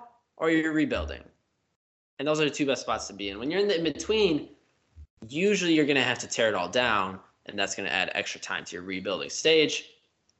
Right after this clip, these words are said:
So for the Seahawks, they're kind of in the in-between, and I, I'm just not a huge fan of that.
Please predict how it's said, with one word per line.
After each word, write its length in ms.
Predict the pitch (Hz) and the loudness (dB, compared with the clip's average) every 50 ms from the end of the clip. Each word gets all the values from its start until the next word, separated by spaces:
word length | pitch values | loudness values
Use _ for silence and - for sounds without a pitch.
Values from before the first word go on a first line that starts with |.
| _ _ _ _ _ _ _ | _ _ _ _ _ _ _
So 140 | - - 135 | -14 -10 -4
for 80 | 139 131 | -2 -2
the 60 | 117 | -2
Seahawks, 800 | - - 202 214 180 139 117 113 110 104 - - - - - - - _ - - - - _ _ _ _ _ _ _ _ _ - | 0 0 2 2 4 6 6 6 6 4 0 -4 -6 -6 -6 -8 -12 _ -20 -20 -20 -20 _ _ _ _ _ _ _ _ _ -14
they're 80 | - 110 | -12 -6
kind 160 | - 131 127 | -4 -4 -2
of 80 | 120 117 | -2 -4
in 80 | 113 | -4
the 180 | 113 104 73 110 | -4 -6 -4 -6
in-between, 640 | 117 110 104 - - - 123 110 104 101 95 95 80 73 - | -6 -8 -8 -10 -10 -8 -8 -8 -6 -8 -10 -10 -12 -14 -16
and 100 | - 90 | -14 -12
I, 120 | 76 - - - _ - | -12 -12 -12 -16 _ -14
I'm 80 | - 98 | -14 -14
just 260 | 95 95 - - - | -12 -10 -12 -10 -6
not 320 | 113 110 107 92 - - - | -2 0 0 0 -2 -4 -12
a 320 | - - - _ _ - | -12 -14 -14 _ _ -20
huge 520 | - - - - - 233 240 226 180 - | -18 -16 -14 -8 -2 0 0 2 0 0
fan 320 | - - 151 135 120 117 110 | -2 0 2 2 2 2 0
of 100 | 104 98 | 0 -2
that. 380 | 95 95 95 92 90 - - | -2 -2 0 -2 -2 -4 -8